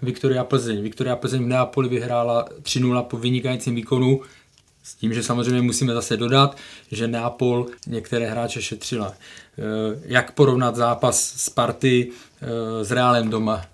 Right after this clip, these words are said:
s nabušeným Reálem dva tři, jo, vynikající zápas, eh, ale prohra. Nebo Sparta vyhrála,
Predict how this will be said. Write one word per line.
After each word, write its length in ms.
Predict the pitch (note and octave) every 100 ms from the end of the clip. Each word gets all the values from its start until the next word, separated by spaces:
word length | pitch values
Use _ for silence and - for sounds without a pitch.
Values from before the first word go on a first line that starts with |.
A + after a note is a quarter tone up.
| _ -
s 180 | G#2+
nabušeným 540 | A2 B2 B2+ - B2+ A#2
Reálem 440 | A#2 A#2 A#2 A2 - -
dva 200 | G#2+ A#2+
tři, 400 | - C3+ A#2 A2+ - - -
jo, 120 | A#2 A2
vynikající 600 | B2 B2 B2+ A#2+ - A#2+
zápas, 500 | A#2+ A2+ A#2 A2+ - - - -
eh, 300 | B2+ A2+ A2
ale 160 | A#2 A2+
prohra. 380 | C3 A2+ A2 - -
Nebo 180 | A2+ A#2+
Sparta 400 | - B2+ A#2+ C3
vyhrála, 640 | B2 B2 B2+ B2 B2+ B2